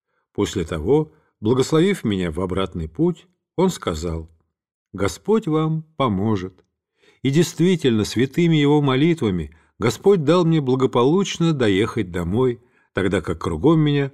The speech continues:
повсеместно свирепствовала сильнейшая холера.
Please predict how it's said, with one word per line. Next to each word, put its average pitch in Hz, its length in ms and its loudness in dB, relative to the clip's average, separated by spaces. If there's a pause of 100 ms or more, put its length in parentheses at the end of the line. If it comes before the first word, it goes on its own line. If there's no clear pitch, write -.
(120)
повсеместно 156 640 -2
свирепствовала 127 920 0
сильнейшая 110 720 -2
холера. 78 560 -8